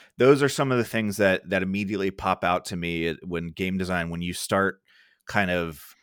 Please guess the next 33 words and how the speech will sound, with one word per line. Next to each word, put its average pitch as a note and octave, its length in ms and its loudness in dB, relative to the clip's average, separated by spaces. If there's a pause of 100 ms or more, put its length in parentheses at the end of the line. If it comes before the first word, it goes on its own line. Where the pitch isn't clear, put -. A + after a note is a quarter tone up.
(300)
um, D2+ 640 -4 (140)
oh, F2+ 140 -12
what's F#2+ 160 -10
the G#2 60 -8
way F#2 120 0
to, - 240 -8 (160)
like, G#2+ 180 -6
you're, A2+ 220 2
you're A2 160 -6
kinda A2+ 520 4
monopolizing, F#2+ 1000 -2
not A2 140 -2
monopolizing, E2 680 -4
you're, F2 240 -8
you're, E2+ 360 -6
it's, - 480 -12 (120)
oh, D#2+ 180 -8
I E2 100 -6
can't - 260 -10
think E2 140 -8
of D#2+ 80 -8
the D#2+ 80 -10
right D#2+ 260 -6
terminology E2 680 -10
for D#2 260 -12
it, D2 120 -12
but D#2+ 140 -6 (760)
you're, A2 560 2 (1300)
it, C#3 140 0
it C3+ 80 0
feels E3+ 240 4
like F3+ 160 4
you're B2 200 0